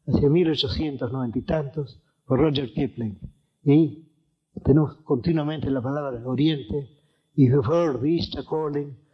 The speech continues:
si has oído llamar al Oriente, no dirás ninguna otra cosa. Y mientras tanto, las traducciones de Las Mil y Una Noches. Y ahora volvamos a ese momento en que se traducen por primera vez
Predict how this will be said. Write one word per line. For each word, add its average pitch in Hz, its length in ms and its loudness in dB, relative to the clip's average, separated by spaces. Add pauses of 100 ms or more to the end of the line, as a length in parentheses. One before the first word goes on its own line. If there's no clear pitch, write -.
si - 140 4
has 139 140 2
oído 156 300 2
llamar 139 280 -2
al 139 100 -2
Oriente, 139 520 -2
no 139 140 -6
dirás 139 420 -8 (180)
ninguna 139 340 4
otra 123 200 -4
cosa. 131 280 -6 (540)
Y 147 80 2
mientras 190 340 4
tanto, 165 360 -4
las 135 140 0
traducciones 151 640 -4
de 139 80 -2
Las 120 140 0
Mil 143 120 -2
y - 20 -2
Una 131 120 -4
Noches. 123 540 -8 (420)
Y 165 100 8
ahora 180 380 4 (340)
volvamos 165 760 2 (340)
a 165 60 4
ese - 200 4
momento 143 640 -2 (340)
en 135 120 -2
que - 80 4
se 139 140 4
traducen 120 500 -2 (520)
por 123 160 2
primera 143 340 2
vez 147 340 -6